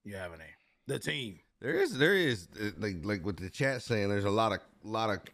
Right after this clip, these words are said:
Speaker 2: Q B needy teams, though. There is, there is
Speaker 1: Hundred percent.
Speaker 2: absolutely a guy. Like, I mean, you're gonna probably see, what, the Broncos chasing the quarterback. I think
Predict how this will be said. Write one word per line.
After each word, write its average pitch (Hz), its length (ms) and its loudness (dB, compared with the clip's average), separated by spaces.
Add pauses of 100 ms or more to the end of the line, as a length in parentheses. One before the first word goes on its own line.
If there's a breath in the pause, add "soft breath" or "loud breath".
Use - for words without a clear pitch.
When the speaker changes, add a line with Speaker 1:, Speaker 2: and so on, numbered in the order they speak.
(420)
Speaker 2:
Q 123 160 0
B 107 160 2
needy 104 300 2
teams, 113 400 0
though. 90 180 2
There 101 160 4
is, 98 320 2
there 107 220 0
is 113 100 -2
Speaker 1:
Hundred 170 140 -2
percent. 113 160 2
Speaker 2:
absolutely 92 920 -2
a 62 120 -2
guy. 90 460 0
Like, 98 240 2
I 98 100 2
mean, 98 240 2 (560 loud breath)
you're 123 160 -4
gonna 113 260 2
probably 107 320 2
see, 113 240 2
what, 104 240 2
the 92 80 -2
Broncos 110 600 0
chasing 110 340 0
the 104 60 2
quarterback. 104 580 2
I 95 60 2
think 104 360 0